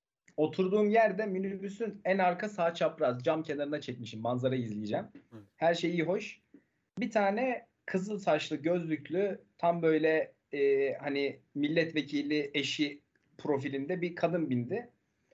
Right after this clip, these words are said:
Speaker 1: Ayakta duruyor. E, niye? Yer yok çünkü. Olabilir. Neyse, bir iki bakıştık bu kadınla. Ben hemen tabii kafayı çevirdim. İşte izliyorum falan. Tabii bunu yapmamın sebebini de anlatacağım da. Önce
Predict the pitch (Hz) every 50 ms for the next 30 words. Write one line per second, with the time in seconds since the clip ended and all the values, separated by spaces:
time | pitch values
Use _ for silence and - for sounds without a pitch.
0 | _ _ _ _ _ _ _ - 208 226 202 185 202 - 247 214 247 247 247 208
1 | 143 107 101 104 - _ _ _ _ _ _ _ _ _ _ _ _ - 135 139
2 | 151 156 165 196 220 240 269 247 208 151 127 127 - 117 104 95 - 214 233 214
3 | - - - - 196 202 175 151 139 147 190 190 185 190 185 185 180 165 156 170
4 | 180 175 170 190 170 175 175 175 - - - 202 175 160 160 156 - 147 143 143
5 | 143 156 185 214 208 175 170 165 165 175 180 175 170 185 196 190 190 - _ _
6 | - 160 160 151 - 160 156 160 165 156 156 - 165 156 156 143 131 131 139 135
7 | 127 - _ - - - - 135 127 123 120 123 127 _ - - 135 135 139 135
8 | 135 _ - 135 135 131 123 120 123 123 175 208 240 233 240 - _ _ _ _
9 | _ _ _ - - 151 175 160 151 156 165 175 165 165 170 170 170 180 175 -
10 | 170 156 170 170 185 175 165 170 165 165 165 165 _ - - 208 254 311 247 160
11 | 127 104 131 143 147 147 156 170 165 160 165